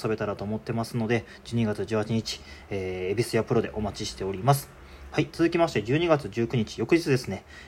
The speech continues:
えー、梅田サイファーのファミリーコンサートという、えー、イベントが東大阪のドリーム二十一で行われます。こちらの方はすでにチケットの方ソールドアウトとなっております。ありがとうございます。えー、小さな子供たちの熱気、活気に負けないような熱いライブした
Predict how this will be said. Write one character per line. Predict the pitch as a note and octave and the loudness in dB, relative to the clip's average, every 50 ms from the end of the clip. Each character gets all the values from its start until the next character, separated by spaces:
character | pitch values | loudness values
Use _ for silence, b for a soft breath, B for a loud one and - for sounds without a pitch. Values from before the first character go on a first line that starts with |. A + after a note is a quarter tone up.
| B | B
え | B G#2 | B 0
ー、 | G#2 | 0
梅 | A2+ B2+ | 2 4
田 | C3 C#3 C3+ | 4 2 2
サ | C3+ D#3+ D3 | 4 4 4
イ | C#3 | 4
フ | C#3 - A#2+ | 4 2 0
ァ | G#2 | 0
ー | |
の | G#2+ A2 G#2+ | 0 0 -2
フ | - | -2
ァ | A#2 A#2+ | 0 0
ミ | C3+ C#3 | 2 2
リ | C#3 C#3 C3+ | 2 2 0
ー | C3+ | 0
コ | - D3 | 0 0
ン | C#3 C#3 | 0 0
サ | - B2 G#2+ | 0 0 0
ー | G#2 | 0
ト | - F#2+ F2+ | 0 -4 -6
と | - G2 | -6 -6
い | F#2 F2+ F2+ | -6 -4 -6
う、 | E2 - - - - | -6 -8 -10 -12 -10
え | - G#2+ F#2+ F#2 F#2+ G2+ G#2+ - - | -8 -8 -8 -8 -8 -10 -12 -10 -8
ー、 | - A#2+ | -6 -4
イ | |
ベ | A2 A2 | -4 -4
ン | G#2+ | -4
ト | - A2+ G#2+ | -2 -2 -4
が | G2+ - - | -4 -4 -4
東 | - A#2+ A#2 A2 - - | -4 -4 -4 -2 -2 0
大 | B2 A#2 | -2 -2
阪 | A2+ - - G#2 G2 | -2 -4 -6 -6 -6
の | F#2 | -6
ド | F#2 G#2 | -4 -2
リ | G#2+ C#3 D3+ | 0 2 2
ー | |
ム | B2 G#2+ | 2 2
二 | A2+ C3+ | 2 2
十 | D3 D3 | 2 2
一 | B2+ - - | 2 2 0
で | G2 | -4
行 | F2+ - G2 F#2+ | -6 -6 -6 -6
わ | G2 F#2+ F#2+ F#2 | -4 -4 -4 -4
れ | F#2+ G2 | -2 0
ま | B2+ C#3 | 0 0
す。 | C#3 - B B B B B B | 0 -2 B B B B B B
こ | - | -4
ち | - F#3 | 0 2
ら | F3+ F3+ | 4 4
の | F#3 F#3+ | 4 4
方 | - A3 G#3 | 6 8 8
は | E4 - | 8 8
す | - - C#3 | 4 2 -2
で | C#3 | -2
に | A#2+ A2 | 0 -2
チ | G#2+ - - | -4 -6 -4
ケ | - - | -4 -4
ッ | - | -2
ト | - A2 | -2 -4
の | G#2 F#2+ | -4 -4
方 | F#2 F2+ | -8 -10
ソ | - - - A#2+ | -8 -4 -2 0
ー | |
ル | A#2 C3 | 2 2
ド | C3 | 2
ア | |
ウ | B2+ | 2
ト | B2+ A2 | 0 -2
と | G#2+ | -4
な | G2 F#2+ | -4 -6
っ | F#2+ | -6
て | - - | -6 -4
お | G#2+ | 0
り | A#2+ | 0
ま | C#3 C#3 | 0 0
す。 | C#3 - | 0 -4
あ | - | -10
り | G2+ | -10
が | F#2+ | -8
と | - G2 | -8 -8
う | F2+ | -6
ご | |
ざ | F2+ G#2+ | -4 0
い | A2+ | 2
ま | B2 C#3 | 4 4
す。 | C3+ - - - B B B B B B B B G#2 | 2 2 -2 -14 B B B B B B B B -8
え | G2+ G2+ G2 F#2 F#2+ G2 G2 | -8 -8 -8 -8 -10 -12 -6
ー、 | - | -2
小 | - C3 | -2 0
さ | C3 A2+ | 0 -2
な | G#2+ | -2
子 | - - A2+ | -2 -2 -2
供 | A#2+ A#2 A#2 | -2 -2 -2
た | - A2 | -2 -4
ち | - - | -4 -6
の | F#2+ - - | -10 -8 -10
熱 | G#2+ G#2 - | -12 -12 -10
気、 | - A#2 A2 | -8 -8 -8
活 | - - - - | -8 -8 -12 -10
気 | - - | -6 -4
に | A2+ A2+ | -2 0
負 | A2+ A2+ A2+ | 0 0 2
け | - C3+ | 2 2
な | B2+ A#2 | 2 2
い | A2 | 2
よ | G#2 G#2 | 0 -2
う | |
な | G2+ F2+ D2 - | -2 -4 -6 -8
熱 | - - - G2+ | -8 -6 -6 -4
い | F#2+ | -4
ラ | F#2+ | -4
イ | F#2+ | -4
ブ | F#2 | -6
し | F#2+ - | -8 -6
た | - - G#3+ - - | -4 -4 -4 -4 -6